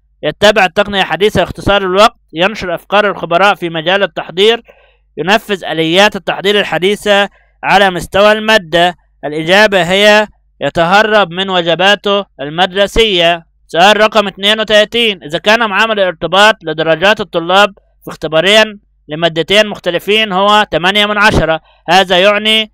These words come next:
أن العلاقة قوية بين المادتين، أن الاختبارين يتميزان بالسهولة الشديدة، أن ثمانين في المية من الطلاب نجحوا في الاختبارين، الاختبارات تمتاز بالصدق والثبات.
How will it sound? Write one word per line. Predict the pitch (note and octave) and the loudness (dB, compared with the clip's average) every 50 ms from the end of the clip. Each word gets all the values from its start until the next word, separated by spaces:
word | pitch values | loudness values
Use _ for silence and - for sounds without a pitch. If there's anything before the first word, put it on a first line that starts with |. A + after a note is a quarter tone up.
| _ _ _ _ - | _ _ _ _ -4
أن | D#3+ F3+ G3+ G#3 G#3 | -4 -4 -2 -2 0
العلاقة | G#3+ G#3 G#3 F3 E3 D#3+ D3 D#3+ F3 F#3+ G#3 G#3+ - F#3+ - | 0 0 0 -2 -2 -2 -2 0 2 2 2 2 0 -6 -4
قوية | - E3+ F#3 G3+ G#3+ G#3+ G3+ | 0 0 2 2 2 2 2
بين | F3+ F#3+ G3 G3 F#3 | 2 0 -2 0 -2
المادتين، | F3 E3+ E3+ E3 D#3+ D#3+ - F#3 G3 G#3 A3 A3+ A3 G3 _ _ | -4 -4 -6 -6 -6 -6 -4 0 0 0 0 -2 -4 -12 _ _
أن | C#3 D3+ D#3 D#3 | -10 -10 -6 -6
الاختبارين | D3+ C#3 D3 - _ - D#3 D3+ D#3 D#3 F3 G3 G#3 G#3 F#3+ E3+ _ - | -8 -8 -10 -10 _ -10 -4 -2 0 0 2 2 0 0 -2 -6 _ -12
يتميزان | C3 C3+ D3+ D#3 D#3+ D#3+ D#3+ D3+ E3+ F#3 G3+ G3+ | -8 -8 -6 -4 -4 -4 -2 0 0 0 0 0
بالسهولة | F3 D#3+ - - - D#3+ E3 F#3+ G#3 G3+ F#3 | -2 -8 -12 -6 -4 -2 0 0 2 0 0
الشديدة، | E3+ - - E3 D#3+ D#3+ G3 G#3+ G3+ A3 A3 A3 A3 _ _ _ _ _ - | -2 -2 -4 -4 -2 0 -2 -2 2 2 2 2 0 _ _ _ _ _ -10
أن | C#3+ D#3+ E3 | -6 -6 -4
ثمانين | - E3+ E3 E3+ F3 G#3 A#3 A3 | -4 -4 -4 -2 -2 -2 -4 -4
في | - G3 | -6 -8
المية | F#3 G3 A3 A3 G#3 | -6 -2 -2 0 0
من | F#3+ F#3+ | 0 -2
الطلاب | F3+ E3 _ F3+ F3 F#3 G3+ G3+ | -4 -4 _ -6 0 0 0 0
نجحوا | G3+ G#3 G3+ G3 - - | 0 -2 -2 -4 -6 -8
في | F3+ - | -12 -10
الاختبارين، | E3 D#3+ D3 _ D#3+ D#3 D#3+ D#3+ E3+ F#3+ G#3 G#3 G#3+ G3+ _ _ _ _ _ _ _ - | -10 -12 -8 _ -6 -2 -2 0 2 2 2 0 0 -4 _ _ _ _ _ _ _ -4
الاختبارات | C#3 D#3+ - - F3 D#3+ E3+ E3+ F#3+ G#3 G#3+ - | -4 -4 -2 -2 -2 0 2 4 4 4 4 2
تمتاز | - F#3 F3 E3 - F#3+ G3 G3+ F#3+ F3 | -2 -4 -4 0 2 2 2 2 0 -2
بالصدق | D#3+ D#3+ - - F#3+ G3 - - - | -10 -10 -4 -2 -2 -2 -2 -4 -6
والثبات. | F#3 F3+ - - F#3 F3 F3+ F3+ F#3 F#3 | -6 -6 -4 -6 -2 0 2 4 4 2